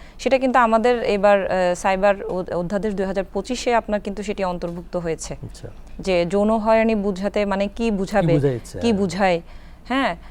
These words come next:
Speaker 1: এই, এই জিনিসগুলো কিন্তু সাইবার অধ্যাদেশ দুই হাজার পঁচিশে এখন চলে
Speaker 2: মানে
Speaker 1: আসছে যে
Speaker 2: সুরক্ষা দিবে বলে
Speaker 1: সুরক্ষার,
Speaker 2: মনে
Speaker 1: হ্যাঁ,
Speaker 2: করছেন
Speaker 1: সুরক্ষা,
Speaker 2: আপনি?
Speaker 1: সুরক্ষার ক্ষেত্রে
Speaker 2: ও।
Speaker 1: সেটা স্পষ্ট।
Speaker 2: আচ্ছা,
Speaker 1: যেমন
Speaker 2: এক্ষেত্রে জামিন অযোগ্য ধারার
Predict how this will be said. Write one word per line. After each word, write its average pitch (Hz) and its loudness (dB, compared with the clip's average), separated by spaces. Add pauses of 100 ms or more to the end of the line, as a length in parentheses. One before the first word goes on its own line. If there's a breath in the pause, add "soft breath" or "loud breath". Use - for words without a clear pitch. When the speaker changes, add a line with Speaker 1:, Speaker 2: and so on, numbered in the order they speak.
(320 loud breath)
Speaker 1:
এই, 277 4
এই 269 4
জিনিসগুলো 269 4
কিন্তু 277 0
সাইবার 226 0
অধ্যাদেশ 220 2
দুই 202 0
হাজার 202 -2
পঁচিশে 208 -4
এখন 202 -2
চলে 208 -2
Speaker 2:
মানে - 2
Speaker 1:
আসছে 147 0
যে 175 2
Speaker 2:
সুরক্ষা 160 4
দিবে 151 -6
বলে 131 -8
Speaker 1:
সুরক্ষার, 151 8
Speaker 2:
মনে 131 0
Speaker 1:
হ্যাঁ, 185 -2
Speaker 2:
করছেন - -10
Speaker 1:
সুরক্ষা, 226 0
Speaker 2:
আপনি? - -12
Speaker 1:
সুরক্ষার 220 0
ক্ষেত্রে 269 0
Speaker 2:
ও। 311 2
Speaker 1:
সেটা 214 2
স্পষ্ট। - 0
Speaker 2:
আচ্ছা, - -10
Speaker 1:
যেমন 214 6
Speaker 2:
এক্ষেত্রে 214 4
জামিন 156 4
অযোগ্য 156 6
ধারার 160 4